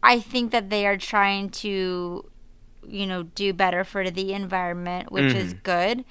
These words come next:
Speaker 1: But, I mean, it definitely would be, I would say,
Speaker 2: One heck of a
Speaker 1: ten,
Speaker 2: process.
Speaker 1: twenty years for them to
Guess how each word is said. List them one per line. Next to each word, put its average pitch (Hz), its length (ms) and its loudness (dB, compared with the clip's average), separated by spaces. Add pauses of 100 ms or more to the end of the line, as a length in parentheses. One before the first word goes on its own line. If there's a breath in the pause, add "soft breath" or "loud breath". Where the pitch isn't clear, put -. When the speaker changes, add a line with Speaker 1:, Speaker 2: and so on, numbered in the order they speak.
(560 soft breath)
Speaker 1:
But, 185 480 8
I 196 120 4
mean, 190 140 0
it 180 60 -2
definitely 190 320 0
would 175 120 -6
be, 170 520 -4
I 185 200 0
would 170 220 -6
say, - 480 0 (760)
Speaker 2:
One 151 180 8
heck 156 240 6
of 180 80 4
a 156 60 -2
Speaker 1:
ten, - 80 -6 (240)
Speaker 2:
process. 180 160 -2
Speaker 1:
twenty 185 360 0
years 175 600 0
for - 280 -6
them 180 360 4
to 170 420 2